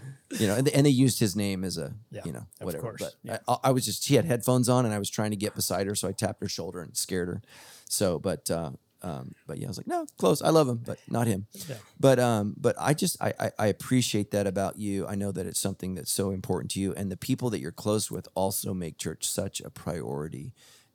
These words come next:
Speaker 1: And, um, you know, I, when I see you in the lobby afterwards, you'd just be like, "Oh man, it was so good today. It was so,"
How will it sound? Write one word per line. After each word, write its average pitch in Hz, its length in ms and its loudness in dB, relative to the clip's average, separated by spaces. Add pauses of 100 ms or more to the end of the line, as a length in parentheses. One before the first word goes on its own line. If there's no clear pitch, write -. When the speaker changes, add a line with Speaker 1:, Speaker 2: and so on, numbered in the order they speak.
(100)
Speaker 1:
And, 85 360 0
um, 82 420 -4 (640)
you 107 100 2
know, 90 120 4
I, - 220 -2
when 107 140 4
I 104 100 6
see 117 180 0
you 107 80 2
in 98 60 2
the 92 60 0
lobby 90 320 0
afterwards, 82 480 -6
you'd 95 100 -8
just - 120 -4
be 78 80 -12
like, 80 120 -8
"Oh 87 140 -4
man, 76 240 -10
it 67 100 -14
was - 120 -6
so 85 160 -2
good 76 240 -8
today. 65 360 -8
It - 40 -10
was 85 120 -2
so," - 260 2